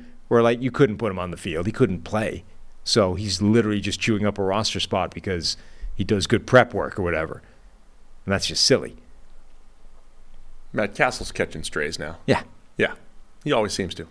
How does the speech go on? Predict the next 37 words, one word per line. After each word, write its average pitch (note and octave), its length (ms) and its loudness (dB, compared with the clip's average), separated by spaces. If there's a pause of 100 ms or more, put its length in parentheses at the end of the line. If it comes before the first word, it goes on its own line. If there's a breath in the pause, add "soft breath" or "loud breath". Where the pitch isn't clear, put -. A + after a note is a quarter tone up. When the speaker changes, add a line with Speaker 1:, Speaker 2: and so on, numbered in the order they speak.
Speaker 2:
That's G2+ 260 4
your F#2 100 2
example. E2+ 480 -6
Speaker 1:
I C3+ 40 2
mean, C#3 40 6
that's C3+ 180 4
one F#2 80 2
Speaker 2:
All - 20 4
the A2 80 2
time. - 20 2
Speaker 1:
example. D2+ 380 -4
There's D#2+ 120 -4
plenty G#2+ 300 2
of C2 80 -4
them. C2 120 -10 (960 soft breath)
Speaker 2:
Um, F#2 440 6 (480)
yeah, D3 180 10
so D3 160 2
the, B2+ 240 0
uh, G2 420 4 (960)
the B2+ 160 2
Raiders B2 800 2 (800)
had C3 220 -4
been A#2+ 140 -4
playing A#2+ 300 -8
pretty B2+ 240 -2
well, B2+ 460 2 (100)
you A#2+ 140 4
know, A#2+ 240 2 (1120)
overachieving B2 720 4
a B2 40 2
little A#2+ 200 4
bit. B2 380 0 (360)
This B2+ 160 -4
has F3+ 180 2
to - 60 -6
be, B2 100 4